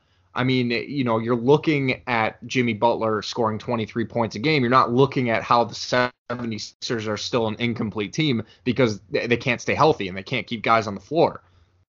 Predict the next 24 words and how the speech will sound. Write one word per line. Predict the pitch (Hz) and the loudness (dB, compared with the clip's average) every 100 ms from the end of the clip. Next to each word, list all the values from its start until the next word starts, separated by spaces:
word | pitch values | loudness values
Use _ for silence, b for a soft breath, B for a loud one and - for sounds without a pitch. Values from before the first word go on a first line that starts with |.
| _ _ _ _ _ - | _ _ _ _ _ 0
Once | 127 156 151 | 2 4 2
you | 147 | 0
get | 143 | 0
to | 123 | -2
the | 107 | -6
playoffs, | - 175 175 104 - | -2 2 4 4 0
you're | 127 | -4
just | 120 - | -4 -6
assuming | 110 - 170 185 135 117 | -8 -2 2 2 2 0
that | 113 | -2
these, | 117 110 | -4 -6
since | - 131 127 | -2 -2 -2
these | - 117 147 151 | -4 -2 0 -2
players | - - 151 139 127 | -2 2 4 4 4
are | 120 113 | 4 6
on | 120 113 110 | 4 4 0
this | 123 - | -2 -2
team, | - 175 175 113 107 - b b b | -6 -2 0 0 -4 -8 b b b
they, | 151 160 147 | 2 4 6
they | 135 131 | 6 4
should | - 160 117 | 4 4 2
be | 104 | 0
good. | 135 135 95 | 2 4 4
But | 113 - | 0 -2